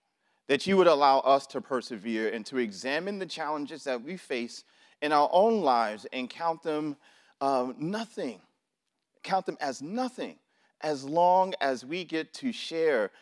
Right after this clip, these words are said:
in the power of your resurrection and the glory of your sufferings, that we would be one with you. We thank you, O God, and ask that you,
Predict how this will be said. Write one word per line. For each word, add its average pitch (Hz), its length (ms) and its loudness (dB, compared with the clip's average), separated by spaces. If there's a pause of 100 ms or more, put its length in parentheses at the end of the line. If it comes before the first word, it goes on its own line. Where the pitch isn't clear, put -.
(140)
in 120 140 -4
the 110 80 -2
power 127 460 0
of 110 260 0
your 127 200 -2
resurrection 98 720 -6 (640)
and 98 80 -18
the 98 40 -12
glory 117 320 0
of 98 100 -6
your 110 120 -2
sufferings, - 640 -14 (920)
that 101 100 -10
we 120 160 -2
would 131 140 -2
be 104 120 -8
one 147 500 -6 (140)
with 110 280 -12
you. 82 200 -14 (880)
We 120 80 -6
thank 131 280 -4
you, 127 100 2
O - 20 0
God, 107 220 2
and 104 100 -8
ask 107 260 -4
that 107 180 -4
you, 117 340 -2